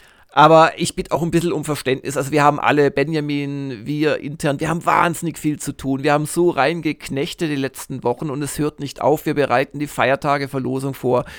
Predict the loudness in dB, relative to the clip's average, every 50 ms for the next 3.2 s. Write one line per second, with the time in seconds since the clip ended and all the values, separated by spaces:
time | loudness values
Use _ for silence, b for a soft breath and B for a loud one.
0 | B B B -4 2 4 6 6 6 6 4 2 2 -2 -4 -2 -2 -2 -2 -4
1 | -8 -4 -2 -2 -2 -2 0 0 0 0 0 -4 -6 -4 -4 -2 0 0 0 0
2 | 2 0 0 -2 -2 -4 -8 -6 -4 -2 -2 -2 -2 -2 -6 -6 -2 0 0 0
3 | 0 -2 -4